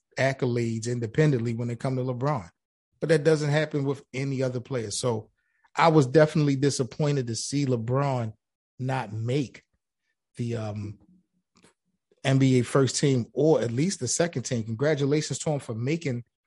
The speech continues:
you know, all N B A still in year nineteen. But I, I, I do got a problem with him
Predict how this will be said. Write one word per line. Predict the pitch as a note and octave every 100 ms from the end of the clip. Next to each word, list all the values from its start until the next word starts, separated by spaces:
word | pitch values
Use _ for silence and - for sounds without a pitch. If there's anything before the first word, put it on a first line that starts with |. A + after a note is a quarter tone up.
| -
you | D3+
know, | C#3 A#2+
all | B2+ C#3
N | B2+ C#3
B | C3 C3
A | C3
still | B2+ - D3 B2+
in | A#2+
year | C3 B2+
nineteen. | C3 B2 A2+ D#3+ D3+ G#2+ G2+ _ _ _ _ _ _ _ _ _ _ _
But | C3 C3+ B2+ - _ _ _ _ _ _ _ _ _
I, | C#3
I, | C#3
I | C#3+ C#3+
do | C#3 D3+
got | C3+ B2
a |
problem | - C3 A#2+ A#2 A2+
with | A2+
him | C3 B2 A2+